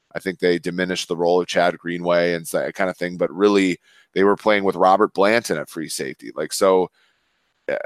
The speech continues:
I think defensively, like, and Brian Burke was, you know, kinda came up with this too. It's like, I think defensively, the most impor-, important person is that defensive play caller, which is un-, which is probably why it's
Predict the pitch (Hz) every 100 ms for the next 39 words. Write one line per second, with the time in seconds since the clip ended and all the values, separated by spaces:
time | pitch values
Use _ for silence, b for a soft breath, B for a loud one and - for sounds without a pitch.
0 | - - - - - 107 120 117 110 -
1 | 113 123 107 85 92 90 87 82 87 92
2 | 95 90 92 95 92 82 - 85 82 -
3 | 87 - 87 85 78 85 - 107 95 -
4 | 87 92 113 101 87 98 123 95 85 85
5 | 87 92 - 85 90 90 - 98 67 92
6 | 101 - 82 87 80 73 76 87 80 -
7 | 87 90 85 76 76 76 b b b 92
8 | - 87 92 80 - 101 95 92 87 104
9 | 113 117 87 85 85 - -